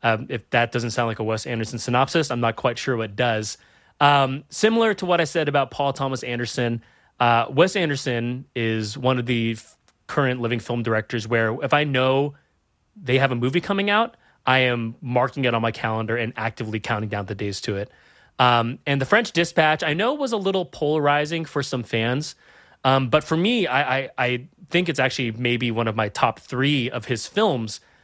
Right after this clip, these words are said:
um, because it, it felt very different to me. You know, a lot of his movies really focus on loneliness and, um, sort of relationships with fathers. And you get touches of that throughout The French Dispatch, but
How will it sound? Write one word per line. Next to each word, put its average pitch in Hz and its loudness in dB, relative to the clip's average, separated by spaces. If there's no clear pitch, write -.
um, 131 0
because 165 2
it, 180 0
it 156 -2
felt 233 2
very 196 0
different - -8
to 214 -6
me. 226 -4
You 135 2
know, 131 4
a - 4
lot 151 4
of 175 -2
his 160 -2
movies 123 -4
really 123 0
focus 123 -2
on 117 -2
loneliness 135 0
and, 113 0
um, 107 0
sort 123 0
of 107 -6
relationships 135 0
with 110 -6
fathers. 120 0
And 139 0
you 160 2
get 277 0
touches 190 0
of 131 -4
that 127 0
throughout 123 0
The 120 -8
French 120 -4
Dispatch, 110 -2
but 120 0